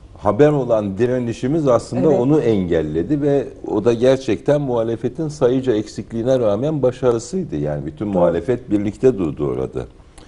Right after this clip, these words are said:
Speaker 1: Şimdi yine o serüven içinde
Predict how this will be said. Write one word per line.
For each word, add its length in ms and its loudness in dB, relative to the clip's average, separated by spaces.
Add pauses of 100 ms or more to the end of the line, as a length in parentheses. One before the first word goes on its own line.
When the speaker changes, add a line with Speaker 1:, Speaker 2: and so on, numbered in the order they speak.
(240)
Speaker 1:
Şimdi 380 4 (1400)
yine 300 4
o 180 4
serüven 540 2
içinde 600 0